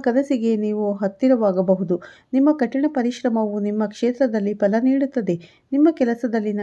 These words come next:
ಕಠಿಣ ಪ್ರಯತ್ನಗಳಿಂದಾಗಿ ಸಮಸ್ಯೆಗಳನ್ನ ಪರಿಹರಿಸುತ್ತೀರಿ. ನಿಮ್ಮ ಆದಾಯ ಮತ್ತು ಲಾಭದ ಮನೆಯಲ್ಲಿ ಭಗವಂತನ ಆಶೀರ್ವಾದವನ್ನ ಪಡೆಯುತ್ತೀರಿ. ನಿಮ್ಮ ಕೆಲಸದಲ್ಲಿ ನೀವು ಹೆಚ್ಚೆಚ್ಚು ಕೆಲಸವನ್ನ ಮಾಡುವ ಸಮಯ ಬರಬಹುದು.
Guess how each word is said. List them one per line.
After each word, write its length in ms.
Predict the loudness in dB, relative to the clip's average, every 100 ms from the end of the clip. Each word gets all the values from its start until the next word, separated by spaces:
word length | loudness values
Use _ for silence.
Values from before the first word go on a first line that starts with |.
| -4
ಕಠಿಣ 280 | -4 -4 -6
ಪ್ರಯತ್ನಗಳಿಂದಾಗಿ 1000 | -2 -2 -2 -4 -4 -2 -2 0 0 0
ಸಮಸ್ಯೆಗಳನ್ನ 800 | -2 -2 -2 0 0 2 0 -2
ಪರಿಹರಿಸುತ್ತೀರಿ. 960 | -4 -2 0 -2 -4 -4 -6 -4 -2 -2 -4 -14 _ -4
ನಿಮ್ಮ 180 | 0 2
ಆದಾಯ 460 | 0 0 2 2 2
ಮತ್ತು 340 | 0 -4 -4
ಲಾಭದ 400 | -2 0 0 0 -2
ಮನೆಯಲ್ಲಿ 480 | -2 0 0 -2 -2
ಭಗವಂತನ 600 | 0 0 0 0 -2 -2
ಆಶೀರ್ವಾದವನ್ನ 800 | -4 -4 -4 -2 -2 0 0 -2 -2
ಪಡೆಯುತ್ತೀರಿ. 640 | -2 -2 -4 -4 -4 -4 -8 -18 -18 0
ನಿಮ್ಮ 160 | 4 4
ಕೆಲಸದಲ್ಲಿ 640 | 4 2 0 0 0 -2 0
ನೀವು 300 | 0 0 0
ಹೆಚ್ಚೆಚ್ಚು 600 | -2 -4 -2 -2 -2 -4
ಕೆಲಸವನ್ನ 540 | -4 -4 -4 -2 0
ಮಾಡುವ 420 | 0 -2 -2 -2 -2
ಸಮಯ 360 | -2 -2 -2
ಬರಬಹುದು. 540 | -2 0 0 0 -2